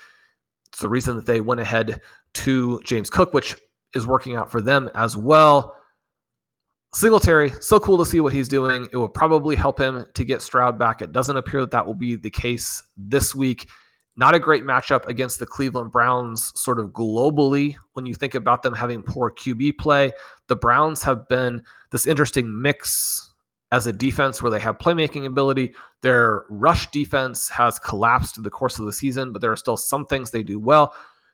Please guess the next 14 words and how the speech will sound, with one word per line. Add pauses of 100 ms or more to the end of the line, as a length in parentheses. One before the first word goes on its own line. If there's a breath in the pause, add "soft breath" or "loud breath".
They've
given
up (800)
rushing
touchdowns. (120)
They've
given
up
receiving
yards. (300 soft breath)
You
love
to
see